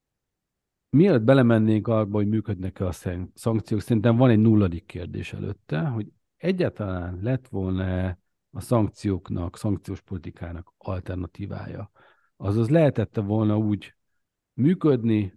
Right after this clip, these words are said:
hogy egyébként Oroszország kazettás bombákat dobál a frontvonalon, és nem is biztos, csak a frontvonalon, hogy azért a kazettás bombákat emelem ki, mert hogy ezek tiltott,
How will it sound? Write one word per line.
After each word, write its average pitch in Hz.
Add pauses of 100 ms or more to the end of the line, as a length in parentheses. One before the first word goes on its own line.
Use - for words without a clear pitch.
hogy -
egyébként 107
Oroszország 101 (160)
kazettás 110
bombákat 92
dobál 92
a -
frontvonalon, 92
és -
nem 92
is 87
biztos, 90
csak -
a 90
frontvonalon, 107
hogy 92
azért 92
a 87
kazettás 92
bombákat 92
emelem 87
ki, -
mert 92
hogy -
ezek - (320)
tiltott, 139